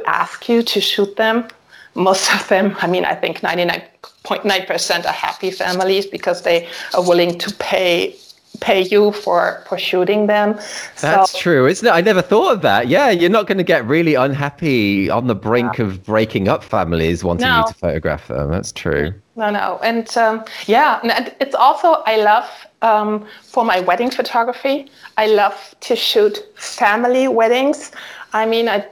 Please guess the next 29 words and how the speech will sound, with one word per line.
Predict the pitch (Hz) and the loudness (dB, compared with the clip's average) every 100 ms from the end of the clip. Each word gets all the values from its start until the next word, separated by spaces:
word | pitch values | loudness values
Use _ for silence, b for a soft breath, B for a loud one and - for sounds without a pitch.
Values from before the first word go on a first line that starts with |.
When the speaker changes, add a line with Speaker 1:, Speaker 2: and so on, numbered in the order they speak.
| - | -6
Speaker 1:
I | 208 | -4
do | 202 240 | 0 2
this | 226 220 | 2 2
more | 220 214 | 2 4
and | 202 | 2
more | 190 185 190 220 | 2 4 4 2
because | - - 220 | -2 -4 0
a | |
lot | 269 392 370 | 4 4 4
of | |
couples, | - 269 269 277 | 0 2 2 0
they, | - 311 | 0 0
they, | 294 339 349 - - | 2 0 0 -6 -4
they | 320 | 0
have | 311 233 | 2 0
the | - | -2
kids | - 208 - | -2 -2 0
first | 233 220 - | 0 0 -2
and | 208 208 | -2 0
then | 214 | 0
they | 208 | -2
get | 247 | -4
married. | 214 208 220 277 - | -2 0 0 -2 -4
And | 208 220 B B B B - | -6 -4 B B B B 0
I | 226 | 0
find | 226 233 208 165 | 2 0 0 -2
Speaker 2:
Mm-hmm. | - _ | -8 _
Speaker 1:
that | - - - - _ _ _ - 208 | -4 -4 -4 -8 _ _ _ -4 2
those | 220 220 202 190 - | 4 4 4 0 -4